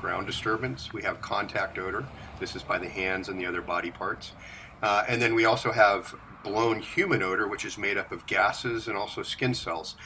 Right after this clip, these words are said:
These things hit the ground and move with whatever environmental conditions might move them.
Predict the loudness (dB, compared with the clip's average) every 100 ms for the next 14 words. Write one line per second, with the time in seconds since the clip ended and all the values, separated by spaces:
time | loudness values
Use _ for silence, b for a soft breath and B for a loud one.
0 | B B -4 -2 0 0 -2 -4 -4 0
1 | 2 2 0 -2 0 2 2 -2 -6 -4
2 | 0 2 0 0 0 2 0 -4 -8 -6
3 | -6 -8 -10 -10 -6 -4 -4 -6